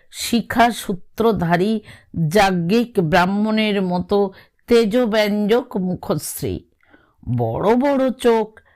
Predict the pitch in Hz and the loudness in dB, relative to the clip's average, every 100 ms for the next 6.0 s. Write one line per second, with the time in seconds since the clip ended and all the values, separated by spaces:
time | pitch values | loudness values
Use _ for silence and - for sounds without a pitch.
0 | _ - - 190 214 208 220 190 - 185 | _ -10 0 2 2 0 -4 -4 -4 -4
1 | 180 - - 208 180 160 156 185 202 214 | -4 -8 -2 0 2 0 -4 0 0 0
2 | 180 196 185 160 151 165 156 170 160 - | -2 -2 -2 -4 -4 -4 0 0 0 -4
3 | 135 151 - _ _ _ - _ _ - | -8 -10 -12 _ _ _ -20 _ _ -6
4 | 180 170 190 262 294 - 185 151 214 208 | 0 2 4 2 -2 -4 -4 0 0 0
5 | - 311 - - - 226 214 214 208 | -2 -4 -6 -8 -2 0 2 2 2